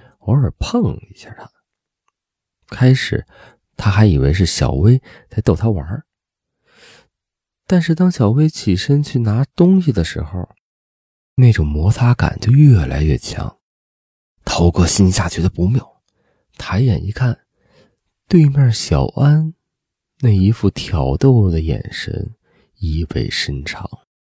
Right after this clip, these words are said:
涛哥当时吓得胃口全无，就找了个借口，赶快要回家。说实话啊，那会儿涛哥还以为这是小安的恶作剧，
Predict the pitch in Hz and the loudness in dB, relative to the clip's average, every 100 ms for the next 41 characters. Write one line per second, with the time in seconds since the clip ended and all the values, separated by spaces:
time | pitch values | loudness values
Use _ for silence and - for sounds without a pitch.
0 | _ _ _ _ _ _ _ - - 82 | _ _ _ _ _ _ _ -14 -4 -4
1 | - 82 80 80 - 76 - 85 - - | 0 0 2 -2 -2 -6 -4 -4 -4 -6
2 | 101 98 78 - - 71 80 73 - _ | 0 0 0 -6 -8 -4 -4 -4 -8 _
3 | _ - _ _ - 82 - - 69 90 | _ -20 _ _ -4 -4 -4 -4 -6 -6
4 | - 90 - - - - _ _ _ _ | -2 -2 -2 -10 -14 -18 _ _ _ _
5 | _ - 69 71 80 71 - 78 85 - | _ -6 -6 -2 -2 -2 -6 -4 -6 -6
6 | _ _ _ _ _ _ _ _ _ _ | _ _ _ _ _ _ _ _ _ _
7 | - - 131 127 98 101 - 73 90 123 | -10 0 2 2 0 0 -4 -8 -2 0
8 | 95 76 - - 104 107 104 90 104 101 | 0 0 -2 -2 -2 0 -2 -2 -4 -4
9 | 67 67 76 98 _ _ _ _ _ - | -4 -6 -6 -8 _ _ _ _ _ -4
10 | - 90 87 - - - 110 110 95 80 | -2 0 -2 -4 -8 -4 -4 -2 -2 -2
11 | 92 - 98 | -4 -4 -8